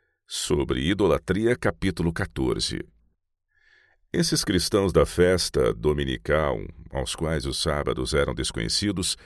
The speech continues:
não poderiam ter guardado o domingo como um sábado. Eles nunca tinham ouvido que, por autoridade divina, o sábado foi mudado do sétimo para o primeiro dia da semana, e que o domingo é o sábado cristão.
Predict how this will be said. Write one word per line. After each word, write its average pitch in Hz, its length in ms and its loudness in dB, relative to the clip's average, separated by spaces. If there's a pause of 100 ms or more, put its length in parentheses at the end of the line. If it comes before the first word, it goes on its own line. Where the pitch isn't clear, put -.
(380)
não 76 140 -2
poderiam 76 460 0
ter 78 200 0
guardado 67 600 0
o - 20 -6
domingo 67 460 -4
como 67 200 -2
um 65 60 -4
sábado. 50 600 -4 (520)
Eles 73 220 0
nunca 92 200 2
tinham 87 360 2
ouvido 69 720 -2
que, - 120 -6
por 80 180 2
autoridade 78 720 2
divina, 71 520 -2
o 60 80 -4
sábado 80 500 2
foi - 200 0
mudado 78 500 0
do 71 120 -2
sétimo 87 640 2
para 71 240 4
o 71 60 0
primeiro 80 440 2
dia 82 240 2
da 80 120 2
semana, 80 600 0 (400)
e - 120 -4
que 165 120 0
o 156 60 2
domingo 110 580 0
é 87 80 6
o 73 120 2
sábado 85 600 0
cristão. 50 640 -2